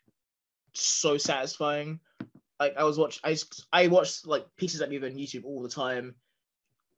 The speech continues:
Like, obviously the train fight scene is excellent, but for me, like, even the f-, part where, like, Peter looks at M J and she realizes she's Spider-Man for the first time, and the emotion on her face, and that is something that you don't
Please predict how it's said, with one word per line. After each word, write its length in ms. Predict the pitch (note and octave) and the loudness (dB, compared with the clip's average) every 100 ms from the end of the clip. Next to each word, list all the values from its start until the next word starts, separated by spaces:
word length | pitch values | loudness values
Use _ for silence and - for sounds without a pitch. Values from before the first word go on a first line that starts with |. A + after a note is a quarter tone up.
| _ | _
Like, 180 | E3 D#3+ | -2 2
obviously 280 | G3 A3 E3+ | 2 4 4
the 40 | |
train 280 | - E3+ D3+ | 4 4 4
fight 220 | D#3+ D3 | 2 0
scene 160 | D3 D3 | 0 -2
is 60 | C3+ | -2
excellent, 440 | A2+ - D#3+ D3 | -2 -4 -4 -2
but 240 | C#3+ G#2+ - - - | 0 -2 -4 -20 -18
for 60 | C#3+ | -8
me, 320 | C#3+ D3 F3+ | -4 -2 0
like, 340 | E3 D3 - - | 2 0 -2 -2
even 300 | F3 F3+ E3+ | 0 2 2
the 80 | E3 | 0
f-, 80 | - _ | -4 _
part 260 | F#3+ D#3+ D3 | 2 4 4
where, 160 | D3+ D3 | 4 4
like, 360 | C#3+ B2 - _ _ _ _ _ _ _ _ _ | 2 -2 -10 _ _ _ _ _ _ _ _ _
Peter 240 | A3 F3+ E3+ | 2 4 6
looks 160 | D#3+ | 4
at 120 | D3+ | 4
M 140 | E3+ E3+ | 4 4
J 200 | D3+ C#3 | 4 2
and 100 | C3 | 2
she 100 | D#3 | 4
realizes 320 | D#3 D3 D3 | 4 2 -4
she's 200 | - C#3 | -8 -8
Spider-Man 400 | - D#3 D3+ C#3 | -2 -2 -2 -8
for 60 | B2+ | -12
the 60 | |
first 340 | C3 C#3+ C3 - | -6 -6 -6 -6
time, 380 | C#3+ F2+ F2+ - _ _ _ _ | -6 -6 -12 -20 _ _ _ _
and 140 | D#3 D3+ | -4 -2
the 60 | |
emotion 340 | D3+ D3+ D3 C#3+ | 0 0 0 -4
on 80 | C3+ | -2
her 60 | |
face, 260 | D3+ C#3 C3+ | -2 -2 -4
and 80 | C#3+ | -6
that 120 | C3 | -4
is 100 | - | -6
something 200 | D3+ C#3+ | -6 -6
that 120 | C#3 | -6
you 140 | C#3+ B2+ - | -8 -6 -2
don't 280 | D3 D3 | 0 -2